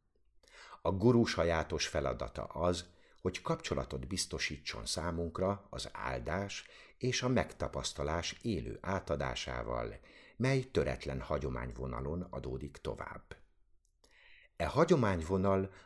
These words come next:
a dharmakaya szintről indul, vagyis az abszolút vagy forma nélküli megvilágosodott tapasztalás szintjéről,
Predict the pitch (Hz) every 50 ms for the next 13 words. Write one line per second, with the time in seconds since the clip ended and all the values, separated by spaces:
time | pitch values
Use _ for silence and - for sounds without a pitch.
0 | - - - 104 98 139 139 135 117 80 69 65 - - 71 69 71 60 62 -
1 | - - 65 65 64 - - - 62 62 - - 104 104 92 90 87 90 87 90
2 | 90 90 - - - - - - - - 65 76 82 73 80 - - 82 73 -
3 | - 69 73 - - - - 90 87 104 117 117 120 120 - - - - - -
4 | - - - 101 127 131 - - - - 131 104 78 67 60 60 60 64 62 64
5 | - - - 92 87 80 71 71 69 67 67 76 71 65 65 67 64 76 71 -
6 | - 73 73 82 - - - - 76 71 - 69 67 - - - 69 67 64 60
7 | - - - - 110 98 90 - - 85 80 73 73 73 71 69 67 64